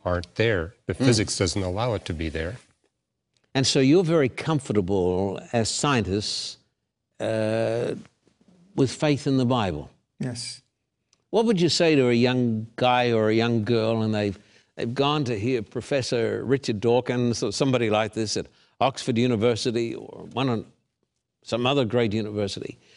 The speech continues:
Speaker 2: and, uh, they're told there's no God because we don't need him? I heard one famous, uh, man say recently, he said, "Well, it's not a case of talking about God, we don't need him.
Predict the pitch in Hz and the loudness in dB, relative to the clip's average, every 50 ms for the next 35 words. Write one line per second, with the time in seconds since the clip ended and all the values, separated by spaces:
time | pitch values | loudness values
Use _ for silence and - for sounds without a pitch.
0 | _ _ _ _ _ _ - - 127 127 127 123 123 120 113 120 123 117 113 - | _ _ _ _ _ _ 0 0 2 2 4 4 4 2 2 2 2 0 0 0
1 | - 170 139 139 151 147 139 123 104 104 - 123 120 123 117 104 - - 131 143 | 0 0 0 0 2 2 0 0 -2 -4 -2 0 2 2 2 2 0 0 0 0
2 | 139 113 113 120 123 131 127 117 95 113 110 98 - 117 113 107 95 92 113 117 | 0 0 0 0 0 0 -2 -4 -4 -4 -6 -4 -2 -2 -2 -2 -2 0 2 2
3 | 120 135 127 117 113 113 120 127 123 117 104 87 - 87 - - - _ _ _ | 4 2 2 0 0 0 0 0 0 0 -2 -4 -6 -8 -10 -12 -16 _ _ _
4 | _ _ _ _ _ _ _ _ - 120 139 123 135 143 123 110 110 127 123 117 | _ _ _ _ _ _ _ _ -4 -2 2 2 4 2 2 2 2 0 0 -2
5 | 95 - 131 127 120 110 110 104 95 - - - - 82 78 - - - - - | -2 -2 -2 -2 0 -2 -2 -4 -4 -8 -10 -10 -8 -6 -6 -6 -6 -8 -8 -8
6 | - - - - - 98 _ _ _ _ _ _ - 110 120 123 120 110 - - | -8 -8 -10 -10 -12 -16 _ _ _ _ _ _ -4 -2 -2 0 -2 -2 -2 -2
7 | 117 107 113 113 147 170 151 - - 107 95 90 85 90 101 98 - 123 113 - | -2 0 2 4 4 4 4 2 -2 -4 -2 -2 -4 -4 -4 -4 -4 -4 -4 -4
8 | - - _ _ _ - - 160 160 151 147 - - 160 147 143 - 233 214 160 | -6 -14 _ _ _ -4 -2 0 0 -2 -2 -4 -6 -8 -6 -4 -4 -2 -2 -2
9 | - - - 160 147 123 - - 104 90 - - 156 151 143 135 113 113 110 101 | -2 0 0 0 0 0 -2 -4 -8 -6 -4 -2 -2 -2 -2 0 0 0 -2 0
10 | - 131 131 131 139 147 131 120 107 107 107 113 120 131 135 123 110 90 82 82 | -2 -2 0 0 2 2 2 2 2 0 0 2 2 2 2 0 0 -4 -6 -10
11 | 76 | -12